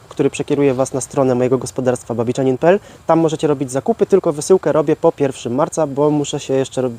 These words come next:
wyrobić ze swoją zimową pracą na wózku widłowym. Także w opisie również będzie link do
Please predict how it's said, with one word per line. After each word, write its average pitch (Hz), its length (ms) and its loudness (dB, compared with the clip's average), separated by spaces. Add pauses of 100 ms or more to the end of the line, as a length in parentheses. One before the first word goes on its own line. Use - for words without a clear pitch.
wyrobić 135 400 0
ze 123 180 -8
swoją 131 300 -2
zimową 123 360 -2
pracą 131 260 -4
na 117 120 -4
wózku 175 260 -2
widłowym. 185 420 0 (580)
Także 143 340 2
w 143 100 -2
opisie 180 280 2
również 156 280 2
będzie 135 280 0
link 160 240 2
do 135 340 0